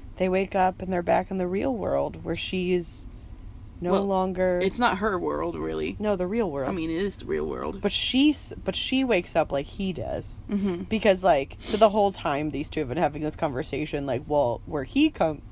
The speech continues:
Speaker 1: where he's like, "Well, where I come from, like, men are C E Os and all this." And she's like, "Well, where I, I am right now." And, like, it's,
Speaker 2: Like
Speaker 1: like, a sexy, like, fight that they're having all the time. And so,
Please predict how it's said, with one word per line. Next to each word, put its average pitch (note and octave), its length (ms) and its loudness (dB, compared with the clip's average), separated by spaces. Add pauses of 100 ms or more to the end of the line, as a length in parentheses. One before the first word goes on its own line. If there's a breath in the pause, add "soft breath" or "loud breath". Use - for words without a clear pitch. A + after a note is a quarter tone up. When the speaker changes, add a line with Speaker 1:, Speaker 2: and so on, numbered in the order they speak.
(140)
Speaker 1:
where E3+ 100 -4
he's D#3+ 240 -2
like, C#3 140 0
"Well, C#3 180 -2
where C#3 160 2
I G3 200 6
come E3 260 -2
from, C3+ 560 -2 (960 loud breath)
like, C#3 280 -2
men D#3 240 -2
are D3+ 100 -2
C C#3+ 440 -4
E D3 80 0
Os D3 580 0
and C3 260 -4
all C#3 140 2
this." C3+ 260 0
And D#3 100 -6
she's D3 280 -4
like, C3+ 160 -2
"Well, D3 160 -2
where C#3+ 180 0
I, - 240 0
I F#3+ 180 8
am G3+ 280 2
right E3 260 0
now." D#3 480 -2 (140)
And, D#3+ 140 -2
like, D3 160 -2
it's, - 60 -10
Speaker 2:
Like E3+ 140 0
Speaker 1:
like, E3+ 160 2
a C#3+ 80 0
sexy, D3 520 -2
like, C#3 320 -2 (200)
fight C#3 280 0
that D#3 160 -2
they're D3+ 120 0
having D3+ 340 2
all D3+ 100 0
the D#3+ 100 0
time. D#3+ 400 -2 (1900 loud breath)
And B3 160 4
so, - 140 0